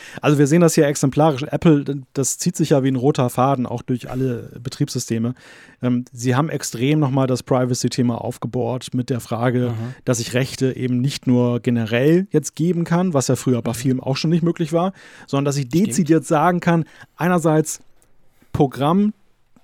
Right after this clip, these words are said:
Speaker 1: X, du darfst das, aber auch umgekehrt meine Inhalte, die ich freigebe, wie zum Beispiel Fotos,
Speaker 2: Mhm.
Speaker 1: dann nachher bei I O S haben wir das, dass du dann jetzt dann eben nicht mehr so Pauschalerlaubnisse gibst, so einmal für immer,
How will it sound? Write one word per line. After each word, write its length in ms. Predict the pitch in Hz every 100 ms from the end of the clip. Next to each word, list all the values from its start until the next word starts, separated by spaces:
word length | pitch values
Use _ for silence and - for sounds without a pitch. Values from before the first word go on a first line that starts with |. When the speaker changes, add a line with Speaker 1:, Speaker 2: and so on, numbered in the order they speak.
| -
Speaker 1:
X, 360 | 196 - -
du 180 | 127 147
darfst 400 | 202 185 208 -
das, 280 | 196 247 - _ - -
aber 180 | 180
auch 80 | 185
umgekehrt 300 | 190 185 190
meine 160 | 175 170
Inhalte, 560 | - 240 208 156 143
die 160 | 131 139
ich 80 | 156
freigebe, 640 | 139 135 139 123 123 117
wie 80 | 143
zum 140 | -
Beispiel 200 | 143 139 139
Fotos, 500 | 190 226 170 135 -
Speaker 2:
Mhm. 40 |
Speaker 1:
dann 200 | 120 123
nachher 260 | 120 135 139
bei 240 | 131 160
I 40 |
O 80 | 170
S 160 | 135 -
haben 180 | 127 117
wir 60 |
das, 260 | 113 139 - - - - -
dass 160 | 143 -
du 80 |
dann 180 | 143 151
jetzt 240 | 151 156 156
dann 160 | 147
eben 160 | 165 165
nicht 120 | 156
mehr 100 | 156
so 100 | 147
Pauschalerlaubnisse 1000 | 151 151 - 190 220 135 123 - 127 131
gibst, 180 | 123 -
so 100 | 143
einmal 260 | 135 156 143
für 120 | 139
immer, 340 | 190 160 180